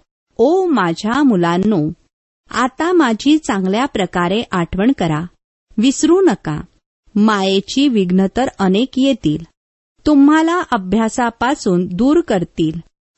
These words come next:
तुम्हाला देह अभिमानामध्ये आणतील, म्हणून सावध रहा. हा सच्चा सच्चा सत्संग आहे, उन्नती करण्याचा.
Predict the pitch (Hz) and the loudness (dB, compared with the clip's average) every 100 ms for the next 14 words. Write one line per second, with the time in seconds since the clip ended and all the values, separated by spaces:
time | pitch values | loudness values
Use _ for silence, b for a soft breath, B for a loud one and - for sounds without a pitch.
0 | _ 254 226 220 220 196 214 262 185 196 | _ 2 4 4 2 0 -2 -2 0 2
1 | 240 277 - 185 196 196 190 190 190 185 | 2 0 -2 -2 0 0 0 0 0 -2
2 | 175 190 254 - 196 170 - 165 160 - | -2 -2 -2 -2 -2 -2 -2 -2 -4 -10
3 | _ _ _ _ - 240 285 370 427 - | _ _ _ _ 0 2 2 2 -2 -4
4 | 233 196 262 302 214 165 170 165 170 _ | -4 -2 -2 -2 -4 -4 -6 -8 -10 _
5 | _ _ _ _ - 208 208 - 190 - | _ _ _ _ -4 -2 -2 -6 -8 -6
6 | 240 254 302 - 185 - 208 214 247 - | -4 -2 -2 -4 -8 -6 -4 -2 -4 -4
7 | 185 - - 226 233 262 - 160 160 175 | -6 -4 -2 0 0 -2 -2 -4 -4 -6
8 | 165 - _ _ _ _ _ 269 277 302 | -8 -10 _ _ _ _ _ 2 4 4
9 | 294 349 370 254 196 180 175 175 190 165 | 2 0 0 -2 -2 -2 -2 -4 -4 -4